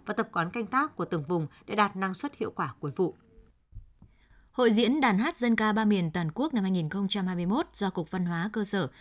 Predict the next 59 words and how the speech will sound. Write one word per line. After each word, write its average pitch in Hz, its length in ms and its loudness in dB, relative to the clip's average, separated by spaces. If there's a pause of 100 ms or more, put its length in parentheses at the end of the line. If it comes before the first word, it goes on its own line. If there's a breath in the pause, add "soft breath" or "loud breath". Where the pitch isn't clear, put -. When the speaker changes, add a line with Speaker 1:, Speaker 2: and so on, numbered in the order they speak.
(140 loud breath)
Speaker 2:
Bộ 196 100 0
Văn 214 140 0
hóa 190 140 0
Thể 247 80 0
thao 190 120 -4
và 175 120 -4
Du 165 120 -4
lịch 165 160 -4
tổ 156 120 -4
chức. 285 240 -2 (420 soft breath)
Các 285 100 0
đơn 285 100 2
vị 226 220 0
tự 190 140 0
ghi 226 120 0
âm, 202 280 2
ghi 220 120 0
hình 190 240 2
chương 214 180 0
trình 190 220 0
dự 160 120 -4
thi 196 180 0
và 165 120 -2
gửi 151 180 -2
về 147 140 -2
tham 180 220 -4
dự 180 240 -2
qua 170 100 -4
đường 165 180 -2
bưu 156 120 -4
điện. 175 180 4 (380 soft breath)
Hội 220 160 4
diễn 226 240 2
thu 269 160 -2
hút 330 140 -2
sự 214 100 -4
tham 233 180 -4
gia 240 160 -2
của 185 160 -2
trên 185 220 -2
sáu 170 220 -6
trăm 190 200 -2
diễn - 180 -2
viên, 214 300 4
nghệ 170 180 0
nhân, 185 240 2
nghệ 160 180 0
sĩ 226 320 2 (260 loud breath)
thuộc 214 160 2 (120)
Trung 240 160 0
tâm 233 140 0
Văn 220 180 0
hóa, 196 320 0 (140)
Trung 233 180 0
tâm 214 120 2
Văn 202 120 0
hóa 180 100 0
Điện 214 140 -4
ảnh, 165 180 -2